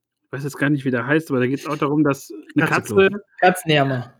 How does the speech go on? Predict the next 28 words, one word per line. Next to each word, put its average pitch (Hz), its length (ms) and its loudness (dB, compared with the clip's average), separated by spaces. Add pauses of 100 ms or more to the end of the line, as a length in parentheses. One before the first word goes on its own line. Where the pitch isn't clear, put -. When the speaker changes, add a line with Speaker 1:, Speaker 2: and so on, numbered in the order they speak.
(400)
Speaker 1:
Nein, 131 160 2
nein, 147 240 4
da 139 100 2
geht's 147 220 0
darum, 156 220 4
dass 147 140 4
'ne 151 80 2
Katze 165 280 -2
den 143 120 6
ganzen 160 260 4
Tag 151 160 -2
einfach 151 240 -2
nur 151 400 2 (200)
sinnlose 156 420 4
Dinge 180 240 0
macht 185 280 0
und 147 80 2
nicht 139 180 0
weiß, 165 340 0
dass... 139 280 -4
Äh, 139 340 -2 (520)
das 113 200 -6
Leben 156 260 6
sinnlos 170 500 0
sei 156 460 -2
und, 127 300 -6
und, 120 300 -8
äh, 120 240 -12